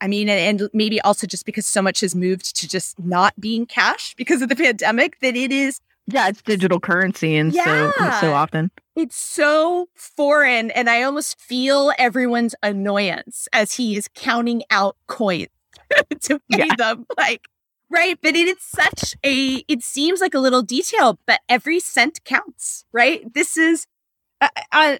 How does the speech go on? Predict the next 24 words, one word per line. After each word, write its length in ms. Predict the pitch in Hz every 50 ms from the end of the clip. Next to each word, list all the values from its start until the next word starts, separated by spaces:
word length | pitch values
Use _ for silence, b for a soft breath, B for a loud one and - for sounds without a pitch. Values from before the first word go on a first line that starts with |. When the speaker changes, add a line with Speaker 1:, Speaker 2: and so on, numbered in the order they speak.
| - _
Speaker 1:
and 180 | - - 311 302
I 120 | 277 330
think 260 | 311 - - 339 - -
it's, 180 | 453 - -
like, 140 | - 302 -
so 260 | - - - 302 285 -
interesting 720 | - - 285 254 - 302 302 - - - - 247 247 233 196
the 140 | 170 226 220
way 420 | 190 175 196 226 226 254 277 277
he 640 | 277 233 - 254 240 226 226 220 220 220 220 220 220 - _ _ _ _ _ _ _ _ _ _ _ _ _
so, 840 | - - - - - - 285 254 254 269 277 277 277 285 285 285 - _ _ _ _ _ _ _ _
so 300 | - - - - 381 359 427
many 200 | 453 392 392 381
times 680 | - - 302 240 233 220 190 160 147 147 147 147 -
in 120 | - 185 202
this 180 | 196 196 - -
episode 720 | - 170 - - 170 165 - - 156 147 143 143 143 143 - - _ _ _ _ _ _ _ _ _ - -
is 160 | 190 185 -
counting 500 | - - - 277 196 240 269 269 269 285
things 340 | - - 220 226 233 202 -
down 440 | - - 202 190 190 190 190 190 190
to 120 | - - 180
the 100 | - 160
cent, 580 | - - - 214 208 208 - - - - -